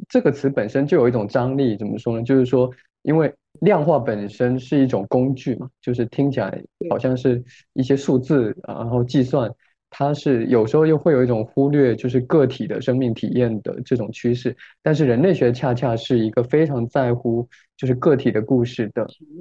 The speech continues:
Speaker 1: 这样一个学科。
Speaker 2: 体验。
Speaker 1: 所以我觉得，呃，这两个东西就是刚好，如果你把它放在一起，其实是一个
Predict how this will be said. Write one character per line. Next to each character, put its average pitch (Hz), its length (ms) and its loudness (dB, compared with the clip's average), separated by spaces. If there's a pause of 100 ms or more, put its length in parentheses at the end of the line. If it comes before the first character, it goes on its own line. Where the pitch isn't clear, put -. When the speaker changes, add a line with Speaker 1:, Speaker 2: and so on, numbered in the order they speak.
(140)
Speaker 1:
这 147 80 0
样 123 100 2
一 117 40 0
个 120 80 2
学 113 180 -2
科。 113 200 0
Speaker 2:
体 - 20 -
验。 117 80 -12 (280)
Speaker 1:
所 143 80 2
以 151 60 6
我 143 80 4
觉 123 140 2
得， 113 220 -2 (160)
呃， - 220 -10 (220)
这 185 100 0
两 117 180 0
个 110 120 -2
东 120 180 0
西 120 180 -4
就 - 140 -8
是 113 220 -4 (680)
刚 147 220 -2
好， 113 140 -2
如 107 80 0
果 127 100 0
你 123 60 2
把 117 120 0
它 104 80 -6
放 127 180 -2
在 120 100 2
一 120 60 0
起， 117 160 -8
其 - 60 -14
实 127 200 -2
是 135 100 -2
一 127 100 2
个 123 300 -4